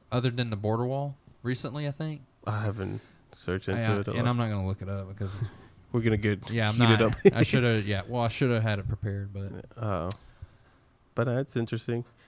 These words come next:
Speaker 2: But my thing is, like, a lot of people, the, it's like a, there's a lot going on here.
Speaker 1: Oh, I remember what it is. Hold on.
Speaker 2: Oh, you remember?
Speaker 1: Yeah.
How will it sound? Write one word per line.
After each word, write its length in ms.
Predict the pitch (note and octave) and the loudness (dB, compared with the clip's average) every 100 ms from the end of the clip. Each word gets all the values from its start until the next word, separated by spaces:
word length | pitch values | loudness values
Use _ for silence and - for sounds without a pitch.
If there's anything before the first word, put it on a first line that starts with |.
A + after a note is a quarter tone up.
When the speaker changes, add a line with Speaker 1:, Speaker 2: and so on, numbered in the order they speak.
| _ | _
Speaker 2:
But 200 | B2 C3+ | 0 2
my 140 | C3+ C#3 | 4 4
thing 220 | E3 D#3+ | 4 4
is, 160 | D#3 D3 | 4 6
like, 260 | C#3 C3 | 4 4
a 80 | C3 | 4
lot 180 | B2 C3 | 6 4
of 60 | C3 | 4
people, 480 | C3+ C3 A#2+ A2 - - - - - _ _ _ _ _ - _ _ _ _ _ - - - - - _ | -2 0 0 0 -2 -14 -20 -20 -20 _ _ _ _ _ -20 _ _ _ _ _ -20 -20 -20 -20 -20 _
the, 480 | G2+ G#2+ A#2+ C3 A2+ G2+ - - - - - | -8 0 2 4 2 -2 -12 -20 -20 -20 -8
it's 160 | B2+ | 2
like 160 | E3+ C3 | 4 6
a, 100 | B2 | 4
there's 280 | A2 C3+ C3 | 6 4 6
a 60 | |
lot 240 | A#2+ A#2+ A#2+ | 6 6 6
going 260 | B2 B2 B2 | 2 4 4
on 180 | A#2+ | 4
here. 300 | A#2+ B2 C3 - - _ _ - | 4 2 0 -2 -16 _ _ -2
Speaker 1:
Oh, 420 | A3 A3 D#3+ G2+ - - | -2 -2 -6 -8 -16 -4
I 100 | E3 | 0
remember 280 | G3 E3 B2+ | 0 0 0
what 140 | A#2+ A#2 | 0 0
it 100 | A2+ | 2
is. 180 | A#2+ | 2
Hold 160 | B2+ B2+ | 2 2
on. 100 | G2 | 2
Speaker 2:
Oh, 60 | G#2+ | 2
you 120 | G2+ | 2
remember? 260 | A2+ A#2+ - | 0 -4 -6
Speaker 1:
Yeah. 240 | B2 A2+ | 0 0